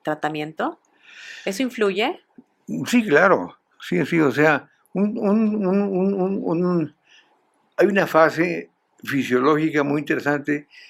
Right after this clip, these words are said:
Speaker 2: que actúa mucho la do-, la dopamina.
Speaker 1: Ujú.
Speaker 2: Esa dopamina es, este, es una hormona que en el momento que,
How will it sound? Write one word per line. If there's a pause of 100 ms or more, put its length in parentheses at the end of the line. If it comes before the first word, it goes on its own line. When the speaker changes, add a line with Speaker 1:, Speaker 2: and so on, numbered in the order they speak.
(200)
Speaker 2:
que
actúa
mucho
la
do-,
la
dopamina. (240)
Speaker 1:
Ujú.
Speaker 2:
Esa
dopamina (680)
es,
este, (320)
es
una
hormona (640)
que
en
el
momento
que,